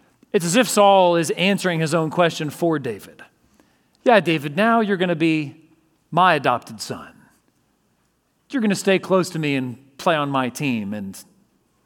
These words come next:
that's final." Take in the chapter as a whole. Zoom out. Think about the whole story arc. How does God win?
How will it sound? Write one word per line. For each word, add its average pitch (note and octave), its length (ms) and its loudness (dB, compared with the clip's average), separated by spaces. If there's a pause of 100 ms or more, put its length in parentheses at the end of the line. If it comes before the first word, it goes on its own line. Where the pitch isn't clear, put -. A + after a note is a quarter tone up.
(120)
that's - 220 -6
final." - 440 -16 (3000)
Take A3 220 2
in G#3 80 2
the F3 80 -2
chapter E3 380 2
as C#3 120 -2
a C#3 60 -2
whole. G2+ 400 -8 (540)
Zoom D#3+ 280 -2
out. A#2 300 -4 (460)
Think F3+ 200 -4
about E3 180 2
the D#3+ 80 -4
whole D#3 180 0
story C3+ 380 -4
arc. E2+ 360 -16 (640)
How F3 180 0
does D#3+ 120 -6
God C3+ 240 0
win? G#2+ 320 -16